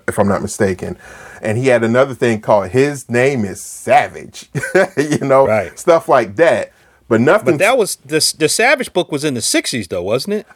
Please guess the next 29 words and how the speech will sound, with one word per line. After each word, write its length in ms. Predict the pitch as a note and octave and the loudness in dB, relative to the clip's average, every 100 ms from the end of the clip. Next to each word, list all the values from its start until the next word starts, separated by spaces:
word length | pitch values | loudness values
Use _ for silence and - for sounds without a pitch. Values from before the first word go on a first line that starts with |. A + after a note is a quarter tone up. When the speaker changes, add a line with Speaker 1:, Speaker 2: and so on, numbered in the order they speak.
| - | 2
Speaker 1:
I 220 | D#3+ E3+ | 2 2
think 560 | - - - A#3+ F4 F4 | -2 -18 -2 2 2 -2
so, 360 | - C4+ A#3 | -2 2 4
like, 300 | A#2 A2+ G#2 | 4 4 2
very 300 | F#2+ C3+ A3 | 2 2 2
late 280 | G3+ G3+ - | 2 0 0
sixties, 640 | - F3+ - A#2+ F#2+ F2 | -4 -4 -4 -6 -6 -4
yeah. 440 | B2+ A3 C3+ F#2+ F2+ - | 0 2 2 0 -8 -8
Speaker 2:
Yeah, 340 | C#3+ E3 A#2 - | 0 2 2 -2
Speaker 1:
So, 280 | - A3+ A3 | -2 0 2
Speaker 2:
yeah. 280 | C#3 C#3 | 0 0
Speaker 1:
so 60 | G#3+ | 2
you 120 | B3+ | 0
see, 320 | A#3+ F4+ F#4 - | 0 -2 -2 -2
there 180 | F3 - | -2 2
are, 220 | C4+ - F3 | 0 -2 -8
so 200 | - A#3 | -2 0
you 80 | A3 | 0
see 160 | G4 | -2
the 100 | D4 | -2
creators, 600 | - F3 A3 G4+ F3+ C3+ | -2 0 2 2 0 0
they're 180 | D#3 F#3 | 0 0
like, 440 | E3+ C#4+ F3+ A2 _ _ _ - | 2 2 2 0 _ _ _ -2
they 140 | G3 G3+ | -2 0
want 380 | D#3+ A#3 F#4 - | 0 0 0 -4
to 120 | G3+ | -4
reach 320 | C#3+ A#3 A#3 | 0 -2 0
outside 840 | G#3 C#3+ - - G3 F4+ F#4 D#4+ | 0 0 -4 -2 0 2 2 0
of, 380 | - D3+ C#3+ C3+ | 0 2 2 0